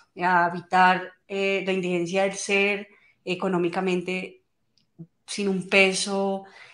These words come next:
eh, lo que decía mi hermana, nosotros lo veíamos y energéticamente estaba disminuido, eh, hablaba poco, su energía muy, muy acabada,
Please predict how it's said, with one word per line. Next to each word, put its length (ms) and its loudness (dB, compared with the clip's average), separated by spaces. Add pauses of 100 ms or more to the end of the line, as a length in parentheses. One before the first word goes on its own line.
(140)
eh, 800 -2 (280)
lo 160 -4
que 120 0
decía 260 -2
mi 100 0
hermana, 360 2
nosotros 540 -8
lo 200 0
veíamos 720 0
y 360 -2
energéticamente 1120 0
estaba 520 2
disminuido, 1000 0 (640)
eh, 500 2
hablaba 460 4
poco, 640 -2
su 180 -4
energía 720 -2
muy, 480 2
muy 300 2
acabada, 760 2